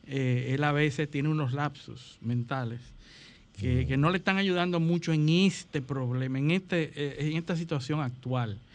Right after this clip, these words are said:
Speaker 1: Eh, es así. Bueno, tú mencionaste la cumbre
Speaker 2: Sí.
Speaker 1: de, de, de las Américas. Es una cumbre que se hace de manera repetida.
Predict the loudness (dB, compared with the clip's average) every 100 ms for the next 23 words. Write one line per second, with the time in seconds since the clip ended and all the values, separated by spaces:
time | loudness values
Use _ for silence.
0 | -20 -20 -20 -8 -2 2 4 2 0 -6
1 | -16 -20 -20 -20 -20 -20 -20 -4 0 2
2 | 0 0 -2 -2 -14 -20 -20 -18 -2 2
3 | 4 2 0 0 2 4 6 4 4 2
4 | 2 0 2 4 2 0 -6 -14 _ _
5 | _ -20 -6 0 4 4 0 -2 -2 0
6 | 0 -4 -12 -18 -20 -14 -4 0 2 2
7 | 2 2 0 -4 -8 -12 -20 -20 -14 0
8 | 2 2 2 2 2 0 2 2 2 0
9 | -6 -8 -14 -20 -20 -20 -20 -18 -8 -2
10 | 0 4 4 4 2 0 -4 -4 -2 -2
11 | -2 -2 0 0 -4